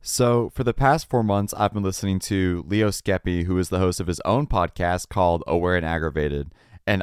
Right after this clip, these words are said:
I have so much respect for Leo for having the guts to offer the advice that he does. Because if you're a longtime listener of his podcast, you know that he has the experiences to back up everything he's talking about.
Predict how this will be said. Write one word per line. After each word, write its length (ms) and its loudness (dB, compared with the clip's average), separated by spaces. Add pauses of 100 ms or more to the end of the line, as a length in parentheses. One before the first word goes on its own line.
I 280 4
have 340 0
so 240 -2
much 160 -4
respect 340 -4
for 120 -4
Leo 280 0
for 140 -4
having 220 0
the 80 -4
guts 260 -2
to 100 0
offer 260 2
the 120 -4
advice 360 0
that 100 -4
he 80 -4
does. 420 -2 (340)
Because 540 2
if 180 -6
you're 120 2
a 60 2
longtime 420 0
listener 320 0
of 100 -4
his 200 -2
podcast, 680 -2
you 180 0
know 300 0
that 140 -4
he 140 -2
has 180 0
the 60 -4
experiences 680 -4
to 80 -6
back 280 -2
up 160 -4
everything 300 -4
he's 160 -6
talking 320 -4
about. 380 -2